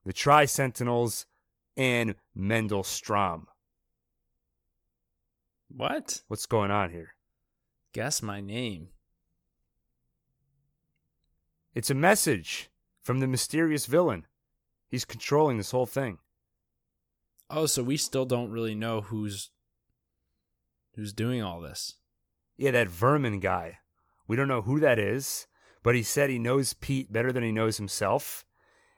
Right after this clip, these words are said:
Speaker 1: He,
Speaker 2: Hmm.
Speaker 1: a-, and now I,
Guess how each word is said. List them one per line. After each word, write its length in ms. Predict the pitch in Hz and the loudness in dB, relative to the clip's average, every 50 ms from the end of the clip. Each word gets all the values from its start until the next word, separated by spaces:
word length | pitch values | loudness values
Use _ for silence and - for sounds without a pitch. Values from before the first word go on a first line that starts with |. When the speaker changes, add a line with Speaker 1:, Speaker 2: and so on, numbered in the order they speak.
| _ _ _ _ _ | _ _ _ _ _
Speaker 1:
He, 680 | - - - 135 131 127 123 120 120 117 117 113 110 110 - - _ _ _ _ _ _ _ _ _ _ _ _ _ _ _ _ _ _ | -18 -8 -4 -2 0 0 0 0 2 2 2 2 0 -2 -4 -8 _ _ _ _ _ _ _ _ _ _ _ _ _ _ _ _ _ _
Speaker 2:
Hmm. 140 | - 104 107 | -8 -4 -4
Speaker 1:
a-, 140 | 120 120 135 | -2 -2 0
and 160 | 127 120 117 | 0 0 2
now 460 | 120 131 143 151 143 127 120 120 127 - | 4 6 8 8 8 8 6 4 2 0
I, 340 | - 117 117 123 123 120 113 | 2 4 4 4 4 2 0